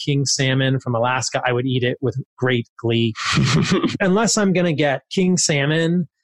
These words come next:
Speaker 1: when it's wild for a few months out of the year, I just don't even eat fish anymore. That's just a personal choice. People could certainly eat sardines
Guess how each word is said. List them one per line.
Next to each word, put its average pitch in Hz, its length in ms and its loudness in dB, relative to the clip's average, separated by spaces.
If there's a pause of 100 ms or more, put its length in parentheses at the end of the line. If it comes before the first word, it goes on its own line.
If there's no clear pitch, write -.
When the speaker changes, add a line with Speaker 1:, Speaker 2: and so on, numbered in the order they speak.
(240)
Speaker 1:
when 147 140 2
it's 135 160 -2
wild 135 680 0
for 131 160 -2
a 120 40 -2
few 147 200 0
months 139 240 0
out 131 100 0
of 127 80 0
the 120 60 0
year, 131 360 0
I 143 60 0
just 151 160 -4
don't 143 160 0
even 135 140 2
eat 143 200 0
fish 180 220 0
anymore. 123 280 0
That's 160 180 -2
just 180 100 0
a - 40 -4
personal 139 280 -2
choice. 220 300 -2
People 170 220 -2
could - 140 -6
certainly 170 300 0
eat 139 140 0
sardines 143 720 0